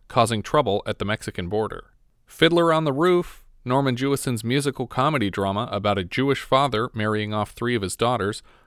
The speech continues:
adapted from the nineteen sixty-four musical of the same name, starring Topol, Norma Crane, and Leonard Frey.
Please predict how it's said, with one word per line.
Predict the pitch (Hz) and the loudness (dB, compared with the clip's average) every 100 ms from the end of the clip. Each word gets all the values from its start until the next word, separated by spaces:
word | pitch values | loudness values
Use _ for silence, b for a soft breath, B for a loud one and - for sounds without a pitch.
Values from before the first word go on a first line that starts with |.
| b | b
adapted | 104 110 110 104 - | -2 0 0 -2 -4
from | 110 101 | -4 -4
the | 98 | -4
nineteen | 107 110 117 | -4 -4 -6
sixty-four | 107 117 - 113 123 107 | -6 -10 -8 -6 -2 -2
musical | 113 135 113 110 107 | 0 -2 -2 -2 -2
of | 90 | -4
the | |
same | 90 120 107 | -6 -4 -2
name, | 110 135 123 143 _ _ - | -2 -2 -4 -6 _ _ -18
starring | - 101 92 82 | -4 -2 -2 -4
Topol, | - 147 160 156 - - - - | -2 0 0 -4 -6 -20 -18 -4
Norma | 120 131 | 0 0
Crane, | 120 - 131 135 143 151 - - | -2 -2 -2 0 -4 -8 -12 -6
and | 98 | -4
Leonard | 95 123 113 | -2 -2 -2
Frey. | - - 135 104 135 | -4 0 2 0 -4